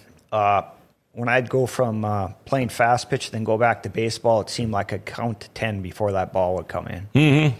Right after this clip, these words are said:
Speaker 2: Yeah.
Speaker 1: It just seemed to slow the baseball down so much. No, it just, uh, you know, like anything, some things come natural to people. You know, I, uh, you know, um, you know, why can some guy, uh, you know, hit a golf ball three twenty,
Speaker 2: Mm-hmm.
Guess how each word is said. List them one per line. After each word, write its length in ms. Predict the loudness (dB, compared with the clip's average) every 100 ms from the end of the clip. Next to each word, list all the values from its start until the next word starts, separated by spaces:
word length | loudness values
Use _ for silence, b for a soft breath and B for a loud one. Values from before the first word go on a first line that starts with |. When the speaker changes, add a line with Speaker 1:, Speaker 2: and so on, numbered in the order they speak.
| 0
Speaker 2:
Yeah. 180 | 2 2
Speaker 1:
It 80 | 0
just 240 | -2 -4
seemed 260 | -4 -2 0
to 60 | 0
slow 280 | 2 2
the 80 | 2
baseball 460 | 2 0 0 0 0
down 240 | 0 -4
so 180 | -6 -6
much. 340 | -6 -8 -10 -14 b b b b
No, 240 | 4 6 6
it 80 | 4
just, 340 | -2 -2 4
uh, 300 | 6 6 4 -2 -20 b b b b b b
you 60 |
know, 100 | 2
like 240 | 4 4 2
anything, 500 | 0 -2 -2 -4 -2
some 260 | 0 0
things 260 | 0 -2 -2
come 200 | -4 0
natural 420 | 0 0 0 -4
to 80 | -4
people. 400 | -6 -6 -2 -2
You 80 | -2
know, 340 | -2 0 2
I, 280 | 2 2 2
uh, 340 | 0 0 -2 -6 -14 _ -14
you 180 | -10
know, 300 | -6 -4 -4
um, 280 | -4 -6 -8 -12 _ _ _ _ _ _ _ b b b b b b
you 80 | -8
know, 80 | -6
why 240 | 0 0
can 240 | 0 -6 -6
some 320 | -2 -2 0
guy, 360 | 2 4 2 2
uh, 340 | 0 -2 -4 -8
you 100 | -6
know, 100 | -6
hit 160 | -2 -4
a 40 |
golf 280 | 0 2 2
ball 160 | 2 2
three 240 | 0 -4
twenty, 580 | -4 -2 0 0 -2 0
Speaker 2:
Mm-hmm. 420 | 4 6 6 4